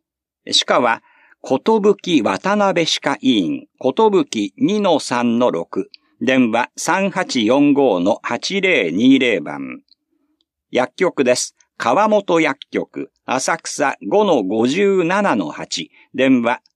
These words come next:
三八七五の零一五七番。深市薬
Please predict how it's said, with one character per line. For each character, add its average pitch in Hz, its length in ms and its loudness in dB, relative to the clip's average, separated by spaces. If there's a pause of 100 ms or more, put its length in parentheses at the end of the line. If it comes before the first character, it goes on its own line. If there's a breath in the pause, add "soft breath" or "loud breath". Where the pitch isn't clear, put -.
(240)
三 202 400 -2
八 180 380 -2
七 135 320 2
五 139 320 2
の 98 260 0
零 180 360 2
一 90 320 -4
五 147 280 2
七 147 240 2
番。 67 380 -8 (580)
深 - 280 -2
市 220 260 -2
薬 185 180 0